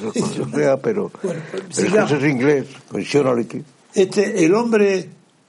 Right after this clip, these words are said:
Speaker 2: que tira de chiquera, pues inventa, no sabe hablar español y a las condiciones le llama condicionalidad. Y esa co-, exige una condicionalidad más flexible.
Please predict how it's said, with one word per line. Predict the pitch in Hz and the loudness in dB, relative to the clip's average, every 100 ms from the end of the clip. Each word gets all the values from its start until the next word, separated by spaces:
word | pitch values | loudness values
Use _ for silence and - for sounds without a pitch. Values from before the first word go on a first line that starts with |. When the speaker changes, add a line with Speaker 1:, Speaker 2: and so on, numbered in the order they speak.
| _ _ | _ _
Speaker 2:
que | - 170 | 0 0
tira | 170 185 175 | 0 0 2
de | 165 | 0
chiquera, | - 151 214 226 240 - _ _ _ _ - | -2 -2 0 0 -2 -8 _ _ _ _ -4
pues | 160 | -2
inventa, | 151 185 196 180 208 | 0 0 0 0 0
no | 208 175 | 0 0
sabe | 180 190 170 | 2 2 2
hablar | 156 160 160 | 0 -2 -4
español | 165 - 160 170 208 208 - - _ _ | -6 -6 -4 0 0 -2 -6 -18 _ _
y | 175 151 | -4 0
a | |
las | 147 | 0
condiciones | 139 156 139 135 190 185 | -2 -6 -4 -2 0 0
le | 170 | 0
llama | 160 180 185 | 2 2 0
condicionalidad. | 180 156 143 135 143 143 123 123 - _ _ _ _ _ _ _ _ _ _ _ _ _ _ _ _ - - - _ | -2 -4 -2 -2 -2 -2 -6 -6 -10 _ _ _ _ _ _ _ _ _ _ _ _ _ _ _ _ -20 -20 -20 _
Y | - 175 | 2 2
esa | - 180 | 2 -2
co-, | - | -4
exige | - 135 196 185 214 | -4 -4 0 0 0
una | 202 185 | -2 -4
condicionalidad | 170 151 147 190 214 | -4 -4 -2 -2 -2
más | 190 185 | -2 -2
flexible. | 156 139 190 180 110 | -4 -4 -2 -2 -4